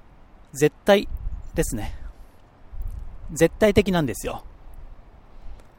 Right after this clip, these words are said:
この道しか歩みようがなかった。この家族の中でしか生きようがなかった。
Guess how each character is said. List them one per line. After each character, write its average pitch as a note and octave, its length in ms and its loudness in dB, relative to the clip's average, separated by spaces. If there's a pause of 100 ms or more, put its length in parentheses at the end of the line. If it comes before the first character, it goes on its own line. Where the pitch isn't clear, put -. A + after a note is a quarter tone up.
(500)
こ G#3 120 4
の G#3+ 120 8
道 G#3 100 6 (680)
し - 120 -2
か - 380 4 (1080)
歩 F#3 260 6
み F#3+ 80 6
よ F3+ 100 8
う E3 40 4
が E3 80 4
な - 100 4
か - 100 2
っ - 40 2 (180)
た。 A2 180 0 (1600)
こ G#3+ 120 2
の G#3 260 6 (640)
家 A3+ 100 6
族 F3 220 2
の A2+ 100 2
中 C3+ 220 4
で G#2+ 80 -4
し - 100 -4
か A#2 300 2 (1200)
生 - 100 -4
き F#3 140 0
よ F3 80 10
う - 20 6
が D#3 80 4
な F3 100 4
か - 80 2
っ - 60 0 (100)
た。 A2+ 140 -6